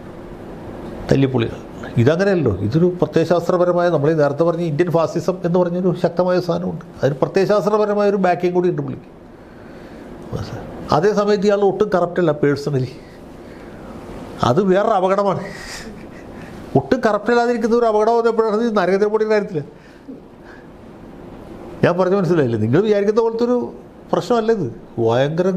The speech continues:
ഗുരുതരമായ പ്രതിസന്ധിയാണ്. ഇയാൾ മഹാത്മാഗാന്ധിയെ പോലെ പരിശുദ്ധനായിട്ട് വേറൊരു രീതിയിൽ കാണപ്പെടും.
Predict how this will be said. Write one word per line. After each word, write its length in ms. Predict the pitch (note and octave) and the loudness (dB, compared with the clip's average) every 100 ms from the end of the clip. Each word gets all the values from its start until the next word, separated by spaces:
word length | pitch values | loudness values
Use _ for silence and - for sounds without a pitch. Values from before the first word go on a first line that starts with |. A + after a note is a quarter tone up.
| D3 | 2
ഗുരുതരമായ 440 | C3+ C#3+ E3+ F3 F3+ F3 | 4 4 4 4 2 2
പ്രതിസന്ധിയാണ്. 560 | D#3 C#3+ D#3 D#3+ A#2+ - - - - - - - - - | 0 2 2 2 0 -4 -16 -18 -18 -18 -16 -16 -10 2
ഇയാൾ 200 | C#3 E3 F#3 E3+ E3 - C3 | 4 6 4 4 2 0 0
മഹാത്മാഗാന്ധിയെ 640 | C#3 E3 E3+ F3+ F3 E3 D#3+ | 2 2 2 2 4 2 4
പോലെ 160 | D#3+ D#3+ D#3 - - - - | 4 4 0 -8 -18 -20 -2
പരിശുദ്ധനായിട്ട് 640 | D3 D3 D3+ D#3 D3+ C#3+ D3 C#3+ | 0 2 2 2 2 2 2 4
വേറൊരു 240 | C#3 D3 C#3 | 4 2 0
രീതിയിൽ 200 | B2+ C3 | 0 0
കാണപ്പെടും. 340 | A#2 G#2 - | -2 -2 -6